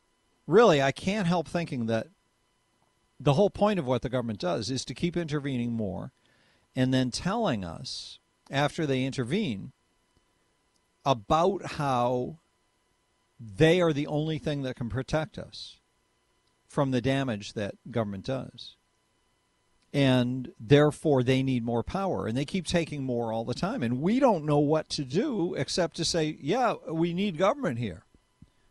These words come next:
So government becomes more necessary in a sick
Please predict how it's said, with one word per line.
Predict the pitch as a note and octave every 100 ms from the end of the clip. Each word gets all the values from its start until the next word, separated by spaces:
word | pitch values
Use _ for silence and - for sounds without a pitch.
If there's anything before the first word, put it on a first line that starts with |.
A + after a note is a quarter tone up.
| _ _ _ _ _ -
So | - F#3
government | A3 C#4 D4 A#3
becomes | A3+ - G#3 F#3 D3+
more | E3+ G3+ G#3+ G3+
necessary | F3 G#3 C4 B3 E3+ C#3 - G#2+ F#2+ A#2+ G#3+ _ _ _ _ _ _ _ _ _ _ _ _
in | G3 G3
a | F3
sick | D#3+ - A3 A3+ -